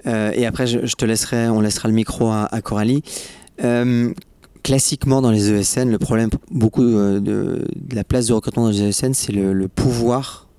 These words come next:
des business managers qui souvent imposent des choix, et cetera, aux, aux recruteurs et ont une, une, une mainmise très forte.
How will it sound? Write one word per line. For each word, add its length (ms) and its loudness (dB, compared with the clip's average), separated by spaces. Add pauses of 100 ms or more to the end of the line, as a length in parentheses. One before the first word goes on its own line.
(120)
des 160 0
business 400 -2
managers 400 0 (500)
qui 140 -6
souvent 580 0 (460)
imposent 400 2
des 140 0
choix, 680 0
et 80 0
cetera, 360 -4
aux, 420 -2
aux 40 0
recruteurs 580 -2
et 60 0
ont 180 2
une, 540 0
une, 220 2
une 240 0
mainmise 460 2
très 180 -4
forte. 400 -6